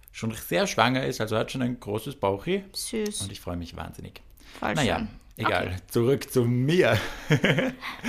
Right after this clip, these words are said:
Speaker 1: Äh, wie ihr wisst, ich habe ja seit, äh, mehreren Jahren einen Dayjob. Und über den habe ich ja eigentlich nie geredet, während ich Instagram mache,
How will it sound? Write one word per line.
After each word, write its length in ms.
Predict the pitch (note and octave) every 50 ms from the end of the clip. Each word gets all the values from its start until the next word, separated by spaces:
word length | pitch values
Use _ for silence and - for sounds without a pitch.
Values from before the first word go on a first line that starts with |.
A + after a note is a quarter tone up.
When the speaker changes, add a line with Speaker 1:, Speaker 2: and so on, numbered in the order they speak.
| C#4 D4 C4+ A#3+ G#3+ - - -
Speaker 1:
Äh, 420 | A#2+ A2+ A2+ A2+ A2+ A2+ A2 A2+ - - - - - - - - - -
wie 140 | - G3 G#3
ihr 120 | G3 F3+
wisst, 300 | E3+ F3 E3 E3 - - -
ich 160 | C#3+ A#2 C3+
habe 180 | C3+ C3+ A#2+ C3+
ja 80 | B2+
seit, 600 | B2 - B2+ A2 G#2 G#2+ G#2+ - - - - - - - - - - - - - _ _ - - - - - -
äh, 400 | - F#2 F2 E2 E2 E2 E2 E2 D#2+ D#2 - - - - - - - - - - - - - -
mehreren 540 | - F#2 G2 A2 B2+ A#2+ A#2+ A#2 G#2+ G#2+ G2
Jahren 360 | F2+ F2+ E2+ E2+ F2 F2+ F#2+
einen 400 | - F2+ E2+ F2 E2+ E2+ F2 - -
Dayjob. 580 | F2 D#2+ D#2+ E2+ - - - F#2 F2 - - - - - -
Und 140 | - G2+ F#2
über 120 | F#2+ F#2
den 180 | F2+ F#2+ G2 G2
habe 100 | F#2+ F2+
ich 100 | F2+ -
ja 100 | A2 - -
eigentlich 380 | F#2 F#2 G2 G2 G2+ F#2+ -
nie 260 | - G2 A2 B2+ C#3+ C3+
geredet, 500 | B2+ A#2 F#2 F#2 F#2+ G2+ G#2 A#2 F2 -
während 300 | F2+ F#2 F2+ F#2+ F#2 F2
ich 160 | F#2 - -
Instagram 420 | G#2 A2 - - G#2 - G#2+ G2
mache, 260 | G2 G#2 A#2 A2+ -